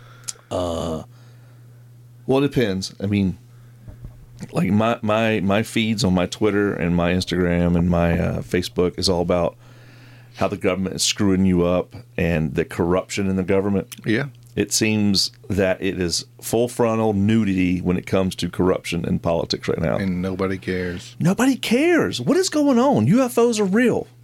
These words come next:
Speaker 1: Nobody cares. What is going on with us? Are we that sorry? You know?
Speaker 2: I think everybody's just so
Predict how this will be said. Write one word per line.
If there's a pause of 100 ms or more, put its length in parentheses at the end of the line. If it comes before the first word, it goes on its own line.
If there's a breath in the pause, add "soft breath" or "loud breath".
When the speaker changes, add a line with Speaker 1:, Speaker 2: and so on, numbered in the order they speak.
(300)
Speaker 1:
Nobody
cares. (1200 loud breath)
What
is
going
on
with
us?
Are
we
that (520)
sorry? (1800)
You
know?
Speaker 2:
I
think
everybody's
just
so